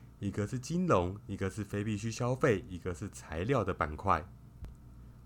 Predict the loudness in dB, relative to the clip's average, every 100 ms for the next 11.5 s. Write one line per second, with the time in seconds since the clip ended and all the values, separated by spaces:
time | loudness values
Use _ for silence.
0 | -18 2 6 6 6 4 4 6 4 2
1 | 2 2 2 0 -4 -2 -4 -4 -2 -2
2 | 0 -2 0 -2 -2 -2 -2 -2 -2 -2
3 | -4 -6 -2 -2 -2 -2 0 0 -2 -4
4 | -8 -8 -6 -2 0 0 0 -4 -4 -4
5 | -4 -2 -4 -2 -4 -6 -6 -4 -4 -2
6 | -2 2 2 4 0 -4 -14 -18 -18 -18
7 | -18 -18 -18 -18 -18 -18 -6 2 4 4
8 | 2 2 4 4 4 2 0 0 0 2
9 | 2 2 0 0 0 0 0 -2 0 -2
10 | 0 0 0 -2 -4 -2 -2 0 -2 -2
11 | -6 -6 -4 0 0